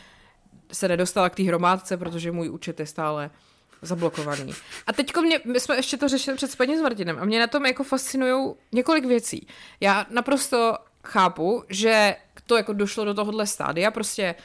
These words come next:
moje blbost, že jsem měla trvalý bydliště tam, kde nejsem. Nechápu sice, jak se tam dorušilo, ale dobře. Eh,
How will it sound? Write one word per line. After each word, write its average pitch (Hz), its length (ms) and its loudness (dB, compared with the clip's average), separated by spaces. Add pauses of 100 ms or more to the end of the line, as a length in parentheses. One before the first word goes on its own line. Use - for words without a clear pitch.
(240)
moje 208 140 2
blbost, 196 280 0
že 190 100 -2
jsem 202 140 -2
měla 190 140 0
trvalý 180 260 -2
bydliště 180 380 -2
tam, 170 140 -2
kde 156 120 -4
nejsem. 208 520 0 (960)
Nechápu 202 400 0
sice, - 220 -4
jak 180 60 -2
se - 80 -10
tam 180 120 -2
dorušilo, 175 360 -4
ale 147 100 -2
dobře. 226 280 -4 (480)
Eh, 175 40 -2